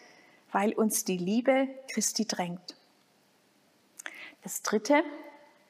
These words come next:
Gutes tun, weil wir eine Hoffnung haben.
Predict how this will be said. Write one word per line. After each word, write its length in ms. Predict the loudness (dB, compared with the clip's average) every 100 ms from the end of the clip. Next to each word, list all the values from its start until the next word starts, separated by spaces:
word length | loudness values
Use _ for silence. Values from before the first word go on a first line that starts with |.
| _ _ _ -20 -20 -20 -4
Gutes 500 | 2 4 4 0 0
tun, 480 | 0 2 4 4 2 -2 -20 -20 -20 -20 -8
weil 300 | -2 0 0
wir 300 | 0 0 -2 -2
eine 320 | -2 -2 -2
Hoffnung 520 | -2 -2 -4 -4 -4
haben. 380 | -2 -2 -2 -8